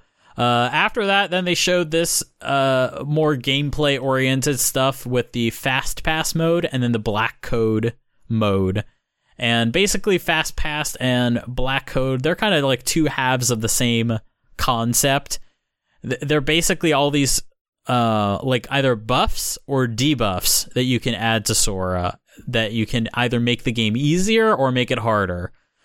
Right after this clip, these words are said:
So in Fast Pass mode, you can do things like you can give yourself really fast, uh, reaction commands, or, like, you, you can make those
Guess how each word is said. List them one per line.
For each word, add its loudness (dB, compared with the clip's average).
So 2
in 0
Fast 0
Pass -6
mode, -2
you -4
can -4
do 2
things -2
like 0
you -2
can -2
give 0
yourself 0
really 2
fast, -2
uh, 0
reaction 0
commands, 0
or, 0
like, -2
you, 0
you 0
can -2
make 0
those 0